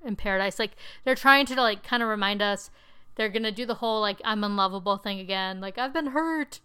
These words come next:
Lauren broke my heart," that kind of stuff. Um, so yeah, prepare yourself, 'cause Ben Higgins two point oh is probably coming, but maybe, maybe Jason will be the Bachelor.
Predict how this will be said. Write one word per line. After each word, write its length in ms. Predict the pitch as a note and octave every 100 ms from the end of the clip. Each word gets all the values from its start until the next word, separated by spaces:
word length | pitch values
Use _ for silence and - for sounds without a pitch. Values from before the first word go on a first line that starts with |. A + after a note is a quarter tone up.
| -
Lauren 320 | C4+ D4+ D4+
broke 240 | C#4+ D4+ D4+
my 120 | D4
heart," 360 | C4+ C#4 A3+ -
that 160 | G3+ G3+
kind 140 | A3
of 60 | G#3
stuff. 340 | - A3+ A3 - - - - A3+
Um, 480 | G#3+ G3 F3+ F3+ - - - - - - - -
so 160 | B3
yeah, 260 | A3+ F#3+ - - - - _ - - - - -
prepare 340 | C#4+ C#4+ D4 B3+
yourself, 340 | A3 F#3+ F3
'cause 200 | - F#3+
Ben 220 | - C4
Higgins 280 | B3 B3 A3+
two 140 | -
point 200 | A3 G#3
oh 60 | F#3+
is 80 | F#3
probably 380 | G#3+ F#3+ F#3+ F#3+
coming, 300 | G#3+ G3 G3
but 140 | -
maybe, 640 | B3+ B3+ B3+ B3 B3 A#3 - - - - - - - -
maybe 480 | A3 A3 A#3+ G#3+ G3+
Jason 580 | F3+ F3+ - E3+ E3 F3+ - - -
will 420 | F#3 E3+ E3+ F#3+ - _ - - _ -
be 80 | G3+
the 100 | G3
Bachelor. 460 | - - - -